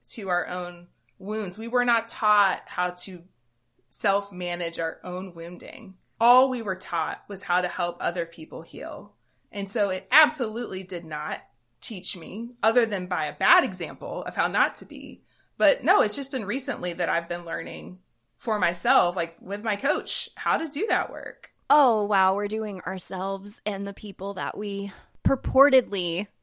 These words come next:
Speaker 2: seek to serve so much damage and so much harm.
Speaker 1: Totally, 'cause we're still tra-, we're,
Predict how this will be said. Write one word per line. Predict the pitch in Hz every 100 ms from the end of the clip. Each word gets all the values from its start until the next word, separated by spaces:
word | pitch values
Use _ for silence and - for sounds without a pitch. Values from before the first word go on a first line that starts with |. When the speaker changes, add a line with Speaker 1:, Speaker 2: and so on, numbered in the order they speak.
| _
Speaker 2:
seek | - - 240 -
to | - 214
serve | - 190 220 160 190 285 240 - - _ _ -
so | - - 226 214 208 202 190
much | 202 175 175 -
damage | 185 170 165 175 -
and | 175
so | - 160
much | 151 151
harm. | - 147 143 151 190 _
Speaker 1:
Totally, | 302 403 415 285
'cause | 226 262
we're | 277
still | - 349
tra-, | 349 - 226 -
we're, | 254